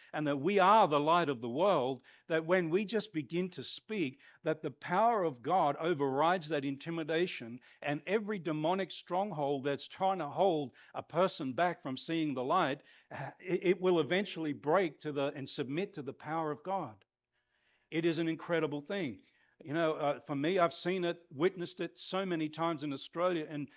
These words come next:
numerous times, uh, overseas, like the, uh, crusade night that we had.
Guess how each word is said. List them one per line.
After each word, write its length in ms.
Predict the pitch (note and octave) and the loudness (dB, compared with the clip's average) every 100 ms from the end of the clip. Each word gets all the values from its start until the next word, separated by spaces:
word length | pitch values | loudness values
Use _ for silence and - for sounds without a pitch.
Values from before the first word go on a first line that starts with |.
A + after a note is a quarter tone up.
| _ _ - | _ _ -8
numerous 500 | D3 A#3 G#3+ D#3+ - | -2 2 4 2 -2
times, 540 | C#3+ C3+ C#3 C#3+ - _ _ - | -2 0 0 -4 -10 _ _ -12
uh, 260 | B2+ C3 C3 | -2 0 0
overseas, 560 | D#3 D3+ C3+ - G3+ C#3+ | 0 0 -2 -2 -2 2
like 180 | E3+ D3 | 0 2
the, 320 | D3 C#3+ C#3 - _ _ - | 0 0 -2 -8 _ _ -4
uh, 140 | C#3 | -4
crusade 600 | C#3 G3 F#3+ - F3+ F#3 | -2 0 0 2 2 2
night 240 | D#3+ C#3+ C#3+ | 0 0 0
that 180 | C#3+ | -4
we 140 | C#3+ D3 | -2 -4
had. 400 | C3+ E3+ C3+ | -2 0 -2